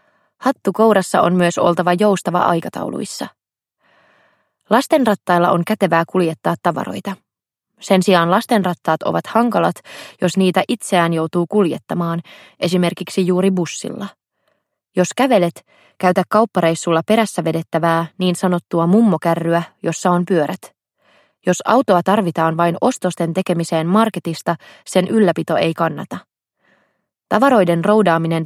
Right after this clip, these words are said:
Prismasta bussilla on parempi vaihtoehto. Myös polkupyörän tulisi olla sellainen, että sillä voi myös jotakin kuljettaa, esimerkiksi kauppakasseja tai lasta. Tavaroiden kuljetukseen suunniteltu niin sanottu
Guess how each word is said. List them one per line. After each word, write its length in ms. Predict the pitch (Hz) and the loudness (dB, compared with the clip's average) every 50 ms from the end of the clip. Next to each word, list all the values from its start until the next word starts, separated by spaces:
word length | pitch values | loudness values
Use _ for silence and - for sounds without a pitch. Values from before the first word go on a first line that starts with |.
| - | -2
Prismasta 480 | - 226 226 - 190 170 - - - 165 | -2 -2 -2 0 -2 -4 -2 -2 -4 -2
bussilla 460 | 175 214 226 - - - 160 156 151 | 0 0 -2 -2 -4 -4 -2 -2 0
on 180 | 151 165 170 165 | 0 0 -2 -2
parempi 400 | 190 190 180 165 156 160 180 160 | -2 0 0 0 -2 -2 -2 -2
vaihtoehto. 640 | 170 131 90 - - - - 185 185 - - 220 - _ _ _ _ _ _ _ _ _ _ _ _ _ _ _ _ _ _ _ _ - | -2 -2 -4 -6 -10 -10 -10 -10 -10 -10 -12 -12 -12 _ _ _ _ _ _ _ _ _ _ _ _ _ _ _ _ _ _ _ _ -4
Myös 220 | 196 196 196 196 - - - | 2 2 2 2 2 0 0
polkupyörän 640 | 240 262 277 - 226 190 - 180 175 170 170 175 | 2 2 2 0 -2 -2 0 2 2 2 2 0
tulisi 340 | - 180 170 170 170 - 170 | -2 -2 -2 -2 -2 -2 0
olla 180 | 156 170 165 170 | 0 2 0 0
sellainen, 640 | - - - 220 220 202 175 165 160 170 165 165 165 _ _ - | -2 0 0 2 2 4 2 2 0 0 -4 -6 -8 _ _ -6
että 180 | - - - 180 | -6 -4 -4 -4
sillä 280 | - - 180 175 165 | -2 0 0 0 2
voi 160 | 160 170 170 165 | 2 0 0 0
myös 280 | 175 175 170 - - | 0 0 0 0 0
jotakin 360 | 190 180 - 175 - 175 165 175 | -2 -2 -2 -2 -4 -4 -4 -4
kuljettaa, 640 | - 208 180 156 - 170 _ - - 180 180 180 180 - - - - - - - - | -2 0 0 0 -2 -4 _ -6 -4 -2 -2 -2 -4 -8 -16 -20 -20 -20 -20 -6 -4
esimerkiksi 600 | 196 175 190 190 180 170 170 180 175 - - 190 - | -2 0 2 2 0 0 0 -2 -4 -2 -4 -4 0
kauppakasseja 800 | 214 220 220 - - 170 - - 175 - - - 170 170 170 170 _ _ _ | 2 0 0 2 -2 -4 -4 -4 -6 -6 -4 -4 -4 -4 -4 -6 _ _ _
tai 160 | - 180 175 170 | -2 0 2 2
lasta. 380 | 160 143 - - - - - - _ _ _ _ _ _ _ _ _ _ _ _ _ _ _ _ _ - | 2 0 -2 -8 -14 -14 -14 -16 _ _ _ _ _ _ _ _ _ _ _ _ _ _ _ _ _ 0
Tavaroiden 540 | 208 214 247 277 277 233 190 175 175 180 | 0 2 4 4 4 4 2 2 0 -2
kuljetukseen 680 | - - 226 233 220 190 165 170 156 - - 180 165 165 - | 0 0 2 2 2 2 0 -2 -6 -4 -4 -2 -2 -2 -2
suunniteltu 540 | - 180 170 165 160 - 170 160 156 - 170 | -2 -2 -2 -2 -2 0 -2 -2 0 -2 -2
niin 260 | 170 170 175 175 170 | -2 0 -2 -2 -2
sanottu 400 | - 185 170 165 - - - | -2 -4 -4 -4 -6 -6 -8